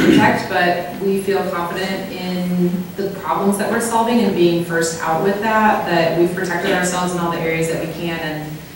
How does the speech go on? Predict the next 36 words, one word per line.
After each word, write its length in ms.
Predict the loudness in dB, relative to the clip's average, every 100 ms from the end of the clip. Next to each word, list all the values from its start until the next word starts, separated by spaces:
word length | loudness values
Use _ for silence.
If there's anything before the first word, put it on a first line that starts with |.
| -16
everything 300 | -8 -6 -4 -6
else. 540 | -6 -6 -6 -10 -8
Um, 220 | -8 -2
we 120 | 0 0
are 120 | -2
a 20 |
company 280 | -4 -4 -4
that 140 | -2 -2
believes 240 | -4 -4 -4
that 160 | -6
doing 220 | -4 -4 -6
things 240 | -8 -6
the 60 | -6
right 240 | -4 -4
way 420 | -2 -2 -2 -2 -8 -14 -16 -14
and 560 | -8 -4 -2 -2 -2 -4
worrying 360 | 0 2 4 2
only 260 | 0 0
about 300 | 0 0 2
that 280 | 4 2 2
rather 220 | 0 0
than 160 | 0 -2
worrying 220 | 0 -2
about 280 | 0 0 0
the 380 | -2 0 0 -2
what 160 | -2 -2
ifs 500 | 0 -2 -4 -8 -12 -12 -6
to 140 | -4
some 340 | -2 -2 0
capacity 640 | -2 -2 -4 -2 0 2 2
is 260 | 0 -2 -4
the 100 | -6
approach 320 | -6 -6 -8
that 120 | -8
we 100 | -10
take. 280 | -10 -12